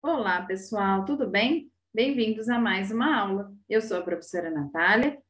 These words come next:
e hoje nós estamos iniciando a nossa aula de número trinta e oito do Movimento Aprender Mais. Podem pegar o livro de vocês,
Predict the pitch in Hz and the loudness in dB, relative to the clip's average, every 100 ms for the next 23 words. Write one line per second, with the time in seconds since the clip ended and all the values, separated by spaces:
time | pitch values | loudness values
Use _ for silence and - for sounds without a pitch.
0 | _ 254 262 254 285 233 220 220 - 220 | _ 2 6 6 4 2 0 -4 -2 0
1 | 220 226 247 294 - 220 220 214 208 233 | 0 2 2 0 0 -2 0 -2 -2 -2
2 | 226 214 208 202 214 214 208 208 - 311 | 0 0 0 -2 -8 -4 -2 -2 -2 0
3 | 403 427 294 190 185 185 196 247 254 254 | 2 2 4 4 2 -2 -2 0 0 0
4 | 254 175 165 185 196 185 180 185 269 277 | 0 0 -2 -4 -6 -4 0 4 4 4
5 | - - - - - - - - _ _ | 0 -10 -20 -20 -20 -16 -16 -18 _ _
6 | _ 220 240 254 240 214 208 202 202 196 | _ 4 4 4 4 4 2 2 -2 -2
7 | 190 170 156 147 - 220 240 277 302 - | -4 -6 -10 -8 2 6 6 4 0 -10